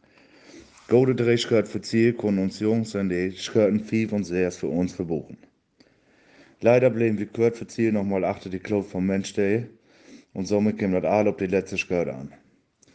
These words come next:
Hier hat Janik Gornstein nochmal richtig Nerven bewiesen und schot die Kluft nochmal Baum und wird Streck ran. Und somit konnte ich glatt noch einen Sieg für uns perfekt machen, wo wir endlich überhaupt nicht mehr mit rechnen haben.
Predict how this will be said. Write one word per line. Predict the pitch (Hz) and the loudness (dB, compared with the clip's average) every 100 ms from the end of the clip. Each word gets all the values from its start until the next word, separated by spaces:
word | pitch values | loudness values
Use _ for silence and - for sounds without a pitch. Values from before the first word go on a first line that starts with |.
| _ _ | _ _
Hier | 104 110 | 2 4
hat | 104 | 4
Janik | 113 101 | 2 2
Gornstein | 92 107 107 107 | 2 2 2 0
nochmal | 104 95 92 | 0 0 0
richtig | 107 107 92 92 - _ - | -2 -2 -8 -12 -20 _ -10
Nerven | 78 104 110 110 104 | 0 2 2 2 -2
bewiesen | 95 104 107 107 - _ - - - - _ _ | 0 2 2 0 -6 _ -20 -20 -20 -20 _ _
und | 95 90 | -6 -2
schot | - 104 | 0 0
die | 98 | 0
Kluft | - 107 98 | 0 0 2
nochmal | 98 98 | 2 2
Baum | 95 104 104 101 | 2 2 2 2
und | 95 | -2
wird | 92 92 | -4 -6
Streck | - 104 104 - | -6 -4 -4 -2
ran. | 98 95 101 104 - - - | -2 0 0 -4 -12 -20 -10
Und | 95 90 | -6 -6
somit | 92 98 98 95 - | -2 0 0 -2 -4
konnte | 95 92 | -4 -4
ich | 85 | -2
glatt | 95 101 95 | -2 0 0
noch | 98 92 | -2 -2
einen | 92 | -2
Sieg | 85 90 90 | -2 -4 -4
für | - | -6
uns | 87 80 87 - | -6 -4 -4 -4
perfekt | 92 - 80 | -8 -6 -6
machen, | 71 62 - - _ _ - | -8 -12 -14 -20 _ _ -8
wo | 85 | -2
wir | 87 87 | 0 0
endlich | 87 90 - - | -2 -4 -8 -12
überhaupt | 85 82 90 92 | -10 -4 -2 0
nicht | 90 82 | -2 -4
mehr | 85 | -4
mit | 82 80 | -4 -4
rechnen | 78 - 76 | -6 -8 -12
haben. | 71 | -14